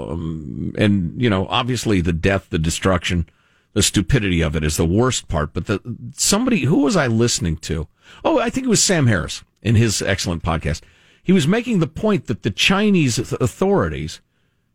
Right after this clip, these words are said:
who, keep in mind, are committing genocide. They have concentration camps. They are the most evil regime on the planet in terms of damage done to the most human beings. They are pointing at it saying, "See,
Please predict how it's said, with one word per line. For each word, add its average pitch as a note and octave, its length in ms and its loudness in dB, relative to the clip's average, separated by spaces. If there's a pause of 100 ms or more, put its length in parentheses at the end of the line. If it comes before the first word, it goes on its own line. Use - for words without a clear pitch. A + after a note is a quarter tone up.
(140)
who, D#3 140 4
keep B3+ 240 0
in F#3 120 4
mind, E3 340 2
are G#2 140 0
committing D3 420 0
genocide. A#2+ 720 0
They A2+ 140 2
have G2+ 180 -2
concentration A2 1000 0
camps. D#2+ 460 -2 (600)
They G2 300 2
are F2 500 2 (280)
the B2+ 300 2
most B2+ 340 2
evil G2+ 320 2
regime F#2 420 2
on G#2+ 200 0
the G#2 80 0
planet G2+ 400 -2
in F2+ 80 0
terms F#2+ 300 2
of E2 140 -2
damage F#2+ 380 0
done F#2 220 0
to E2 60 0
the E2+ 60 -2
most F#2+ 240 0
human E2+ 220 2
beings. E3+ 240 0 (800)
They D#3 300 2
are F#3+ 100 2
pointing F#3+ 520 0
at G#2 120 2
it F#2+ 120 -4
saying, A2 640 0
"See, A3+ 720 2